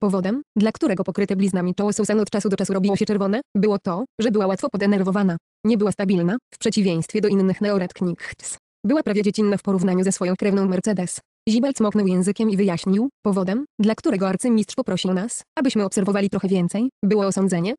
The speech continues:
jak wygnani bogowie postrzegają Królestwo Ho i Królestwo Xing. Nie jest dobrze, jeśli pozostawimy negatywne wrażenie na bogach, którzy zostali wygnani z obu królestw". Ha! Czy wygnani bogowie nie zostali wygnani z dwóch królestw? Czy to jest możliwe? Oba królestwa mają dziwne potwory,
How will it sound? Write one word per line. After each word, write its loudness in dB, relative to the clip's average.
jak 2
wygnani 2
bogowie 2
postrzegają -2
Królestwo -2
Ho 0
i 2
Królestwo -2
Xing. -4
Nie 4
jest 2
dobrze, 0
jeśli 2
pozostawimy 0
negatywne 2
wrażenie 2
na 0
bogach, -4
którzy 2
zostali 0
wygnani 2
z 2
obu 0
królestw". -4
Ha! -2
Czy -2
wygnani 2
bogowie 0
nie 0
zostali 0
wygnani 2
z -4
dwóch -2
królestw? -4
Czy -2
to 0
jest 0
możliwe? 2
Oba 2
królestwa 0
mają 2
dziwne 2
potwory, 0